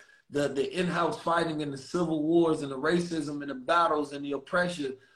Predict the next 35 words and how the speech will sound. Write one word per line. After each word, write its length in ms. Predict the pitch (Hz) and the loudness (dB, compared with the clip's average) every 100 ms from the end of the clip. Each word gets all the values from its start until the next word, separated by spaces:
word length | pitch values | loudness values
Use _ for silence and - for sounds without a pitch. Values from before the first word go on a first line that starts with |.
| _ | _
of 160 | 135 | -4
creating 360 | - 165 170 160 | 2 4 4 6
all 160 | 156 156 | 6 4
these 180 | 151 | 0
systems 380 | - 185 185 156 | 0 0 0 -4
to 60 | 151 | -2
go 180 | 147 147 | 2 2
against 340 | 139 160 - | 2 -4 -4
each 180 | 139 - | -10 4
other. 440 | 190 156 117 113 _ _ | 4 4 -2 -6 _ _
You 140 | 143 175 | 0 2
can't 240 | 214 180 | 2 2
fight 260 | - 175 185 | 4 4 6
against 300 | 170 160 127 | 4 0 -2
nations 460 | 151 196 180 151 | 0 0 0 -4
who 140 | 147 156 | 0 4
are 100 | 143 | 4
united 560 | 143 135 156 180 156 | 4 -2 0 0 0
against 280 | 143 127 139 | -2 -2 -4
one 240 | 127 156 147 | -2 -4 0
ethnic 480 | 139 143 143 135 - | -2 -2 -4 -6 -8
structure. 600 | - - 208 - 98 82 _ _ _ _ _ | -14 -2 -2 -2 -10 -12 _ _ _ _ _
So 480 | - 196 175 131 - - 117 123 _ _ - | 4 6 6 0 -10 -16 -12 -12 _ _ -4
you 260 | 165 247 | 4 6
don't 440 | 226 220 196 175 104 | 8 6 6 0 -2
want 360 | 135 208 190 - | 0 2 0 4
to 180 | 165 | 4
say, 400 | 160 185 170 151 - | 4 4 4 2 -4
"I'm 280 | 139 151 131 | -6 -6 -2
not 300 | 147 143 - - _ | 2 2 0 -12 _
part 260 | - 165 143 | 2 4 4
of 160 | 120 | -2
this 240 | 113 156 117 | -4 -4 0
group." 400 | 175 214 - 156 | 2 4 2 0
No. 480 | 220 226 117 - | 4 6 4 0